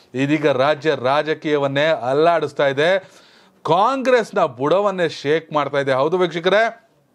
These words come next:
ರಮೇಶ್ ಜಾರಕಿಹೊಳಿ, ಸಿ ಡಿ ಫ್ಯಾಕ್ಟರಿ ಮಹಾನಾಯಕ ಡಿ ಕೆ ಶಿವಕುಮಾರ್, ಮತ್ತೊಮ್ಮೆ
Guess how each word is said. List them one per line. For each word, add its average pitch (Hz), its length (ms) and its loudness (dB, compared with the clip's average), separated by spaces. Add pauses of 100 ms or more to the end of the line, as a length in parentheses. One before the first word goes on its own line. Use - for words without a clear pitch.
(680)
ರಮೇಶ್ 185 440 0
ಜಾರಕಿಹೊಳಿ, 190 760 0 (240)
ಸಿ 214 120 0
ಡಿ 214 100 2
ಫ್ಯಾಕ್ಟರಿ 151 380 -2
ಮಹಾನಾಯಕ 180 560 -2
ಡಿ 160 260 -2
ಕೆ 170 180 -2
ಶಿವಕುಮಾರ್, 185 840 -2
ಮತ್ತೊಮ್ಮೆ 226 640 0